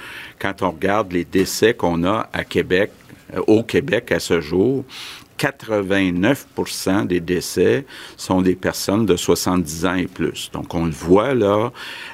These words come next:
euh, il faut vraiment, puis on le dit depuis le début, apporter une attention, euh, particulière, autant, euh, les personnes âgées qui sont dans des résidences de personnes âgées que les personnes âgées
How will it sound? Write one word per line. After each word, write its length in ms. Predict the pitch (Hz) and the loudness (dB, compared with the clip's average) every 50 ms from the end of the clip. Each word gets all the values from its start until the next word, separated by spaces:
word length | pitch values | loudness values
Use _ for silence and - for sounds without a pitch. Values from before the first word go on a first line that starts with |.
| - - | -6 -4
euh, 80 | 82 78 78 | -2 -2 -2
il 140 | 80 82 - | -4 -4 -2
faut 240 | - - 95 90 | 2 2 4 4
vraiment, 540 | 80 71 85 95 101 101 95 92 92 101 120 | 2 0 -2 -2 -2 -2 -2 -2 -2 -2 -2
puis 140 | 120 - 98 | -2 -2 -4
on 40 | 85 | -2
le 60 | 85 | -2
dit 160 | 82 87 98 | -4 -6 -8
depuis 220 | 95 - - 92 87 | -10 -6 -4 -4 -4
le 80 | 78 | 0
début, 580 | 71 92 92 78 78 80 90 98 104 113 127 127 - - - - - - - - | 2 2 2 2 2 0 0 0 0 0 -2 -4 -8 -12 -16 -16 -16 -16 -12 -10
apporter 420 | - - - 107 - - - - 107 | -10 -4 -2 -2 -2 0 0 2 4
une 180 | 101 95 90 | 4 4 4
attention, 800 | 92 90 - - 92 92 87 - - - 101 101 104 107 101 90 | 2 0 0 -4 -4 -4 -4 -4 -2 0 2 2 4 4 2 2
euh, 60 | 87 | 0
particulière, 840 | - - - 85 - - - - - 90 80 82 90 87 101 117 98 | -2 -4 -6 -6 -6 -10 -10 -8 -6 -2 0 0 0 0 -2 -2 0
autant, 600 | 95 98 104 101 - - 120 117 120 123 120 117 - - - - - - - - - | 2 2 2 2 0 -2 -2 -2 -2 -4 -6 -8 -12 -16 -20 -20 -20 -20 -12 -6 -2
euh, 220 | 90 87 82 87 | 0 0 2 2
les 160 | 87 87 92 90 | 2 2 2 2
personnes 480 | - 98 90 - - 107 104 104 92 | 2 0 -2 0 0 0 0 2 2
âgées 420 | 95 92 87 87 82 80 98 104 92 | 2 0 0 -2 -2 -2 -2 -2 -2
qui 100 | - - | -4 -4
sont 160 | - 92 90 | -2 0 0
dans 160 | 87 90 85 | 0 0 -2
des 200 | 82 82 87 85 | 0 -2 -2 0
résidences 680 | 82 - 95 95 90 - 76 78 85 95 101 147 160 127 | 2 2 2 2 2 -2 -2 -2 -2 -2 0 -2 -4 -2
de 100 | 120 101 | -4 -2
personnes 500 | - - 104 - - - 110 113 110 95 | 0 0 -2 -2 -2 -2 -2 0 0 2
âgées 400 | 95 95 92 87 85 101 131 160 | 2 2 2 0 0 -2 -2 -2
que 320 | - - - 107 107 139 | 0 2 4 6 6 6
les 160 | 156 139 110 95 | 4 2 0 0
personnes 580 | - 101 - - - - 107 113 117 110 92 | 0 0 -2 0 -2 -2 0 0 0 2 2
âgées 460 | 98 98 90 82 80 90 101 120 139 | 2 2 0 0 0 0 0 0 0